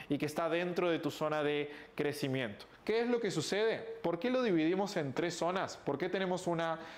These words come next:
zona de confort, una zona de crecimiento y una zona de pánico? Porque en la zona de confort lo que hay es estancamiento.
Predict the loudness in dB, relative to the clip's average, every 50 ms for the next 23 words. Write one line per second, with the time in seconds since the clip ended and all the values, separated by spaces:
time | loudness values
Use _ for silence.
0 | -16 -14 -12 -4 -2 0 0 2 2 2 2 0 0 -2 -2 0 0 0 0 0
1 | -2 -4 -2 0 0 0 0 0 0 0 2 2 0 0 0 -2 -2 -2 -4 -2
2 | -2 0 0 -2 0 0 0 0 0 0 -2 0 0 2 2 0 0 -2 -4 -6
3 | -6 -4 -2 0 2 2 2 2 0 0 -2 -2 -2 -2 -4 -6 -2 -2 -2 -2
4 | -4 -8 -14 -14 -14 -12 -12 -12 -12 -14 -16 -16 -18 -20 -20 -20 -20 -20 -20 -20
5 | -16 -16 -16 -16 -8 -4 -2 0 0 0 0 0 2 2 0 0 -2 -8 -14 -20
6 | -12 -4 0 0 2 2 2 0 2 2 2 2 0 -2 -2 0 0 2 2 4
7 | 4 2 2 2 0 0 -2 -2 0 0 0 0 0 -2 0 2 2 2 2 0
8 | 0 0 2 2 2 2 0 -2 -4 -4 -4 -4 -4 -4 -4 -4 -2 -2 -2 -2
9 | -2 -2 -4 -6 -6 -8 -12